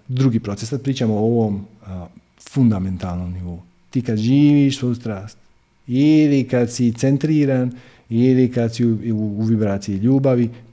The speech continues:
prihvaćanja, razumijevanja, razumijevanja da je to šta ti zoveš ja proizvod svega ostalog šta zoveš ne ja.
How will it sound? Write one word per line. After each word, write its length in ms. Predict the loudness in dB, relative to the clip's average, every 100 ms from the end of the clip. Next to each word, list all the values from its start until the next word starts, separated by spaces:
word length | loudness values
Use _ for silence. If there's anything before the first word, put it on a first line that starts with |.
| -4
prihvaćanja, 680 | -4 -2 -6 -6 -6 -8 -10 -12
razumijevanja, 840 | -8 0 2 4 4 2 2 0 -2 -8 -20 -20 -8
razumijevanja 840 | -2 0 2 2 2 2 2 2 2
da 240 | 2 2
je 260 | 2 0 2
to 200 | 2 2
šta 240 | 0 -2
ti 260 | 0 0 2
zoveš 380 | 0 -2 -4 -2
ja 460 | 2 2 2 0 -2
proizvod 600 | 0 2 2 0 -2 -4
svega 460 | -4 0 2 4
ostalog 500 | 4 2 2 2 2
šta 120 | 2 2
zoveš 280 | 4 2
ne 200 | 2 2
ja. 220 | 2 -2